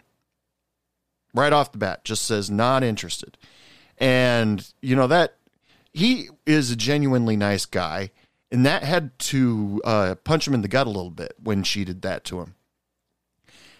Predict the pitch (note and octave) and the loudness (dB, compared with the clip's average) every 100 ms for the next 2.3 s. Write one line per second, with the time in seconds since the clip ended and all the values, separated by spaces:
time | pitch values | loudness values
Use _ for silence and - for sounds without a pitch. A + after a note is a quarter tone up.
0 | _ B2+ B2 B2+ A#2+ A2+ - B2+ A2+ G#2+ | _ 2 4 4 2 -2 -6 0 2 2
1 | G2+ G#2+ G2 A2+ - A#2+ A#2+ A2 A2+ A2 | 2 0 -2 -2 0 0 2 2 2 0
2 | A2 G2+ | 0 -4